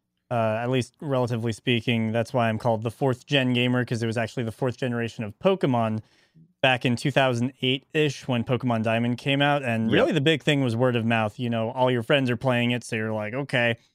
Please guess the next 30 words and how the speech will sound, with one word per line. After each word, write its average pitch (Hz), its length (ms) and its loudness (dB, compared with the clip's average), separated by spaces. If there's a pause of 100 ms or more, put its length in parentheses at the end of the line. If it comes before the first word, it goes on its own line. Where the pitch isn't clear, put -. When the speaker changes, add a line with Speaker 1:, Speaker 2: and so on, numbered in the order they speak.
(280)
Speaker 1:
I 160 120 4
really 147 280 2
wanna 120 280 0
play." 123 480 2
<laughs> - 460 -6
And 127 140 2
that's 131 120 4
Speaker 2:
Yeah. - 60 2
Speaker 1:
really 139 180 2
what 120 120 2
got 123 160 2
me 117 100 2
into 117 280 2
it. 110 100 -4 (600)
Speaker 2:
Awesome. 101 480 -6 (220)
And 135 120 -2
then 147 140 4
it 139 60 2
was, 127 320 0 (160)
I 135 80 2
guess, 123 240 2
just - 240 -4
kind 117 140 -2
of 104 260 -4
existing 107 580 -4
sort 101 220 -4
of 92 80 -6
within 104 360 -4
the, 98 200 -2
uh, 90 300 0